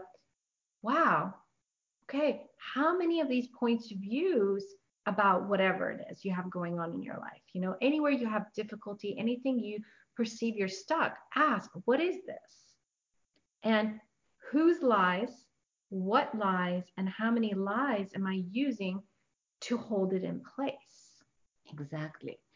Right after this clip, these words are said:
Speaker 2: And what's interesting, even if it's past life,
Speaker 1: Yeah.
Speaker 2: it's still not your life.
Speaker 1: Yeah.
Speaker 2: Still not yours. It was a different life, different body, different people,
Speaker 1: Yeah.
Speaker 2: and you're still holding on to that.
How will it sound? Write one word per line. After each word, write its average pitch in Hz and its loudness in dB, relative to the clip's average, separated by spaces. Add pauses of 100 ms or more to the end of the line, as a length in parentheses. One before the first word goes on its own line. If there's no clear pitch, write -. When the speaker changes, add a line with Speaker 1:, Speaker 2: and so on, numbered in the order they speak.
(480)
Speaker 2:
And 196 0
what's 180 -4
interesting, 190 -2
even 247 0
if 254 -6
it's 226 -6 (100)
past 185 -8
life, 247 -6 (140)
Speaker 1:
Yeah. 339 -6 (720)
Speaker 2:
it's - -6
still 415 0
not 359 0
your 330 -4
life. 415 0 (180)
Speaker 1:
Yeah. 587 2 (300)
Speaker 2:
Still 466 4
not 480 0
yours. 466 4 (560)
It 285 0
was 320 -2
a 302 -4
different 294 0
life, 254 0 (160)
different 262 0
body, 240 2
different 254 -2
people, 240 -4 (680)
Speaker 1:
Yeah. 147 -4
Speaker 2:
and 262 6
you're 262 2
still 226 -2
holding 185 -4
on 156 -2
to 160 -14
that. - -18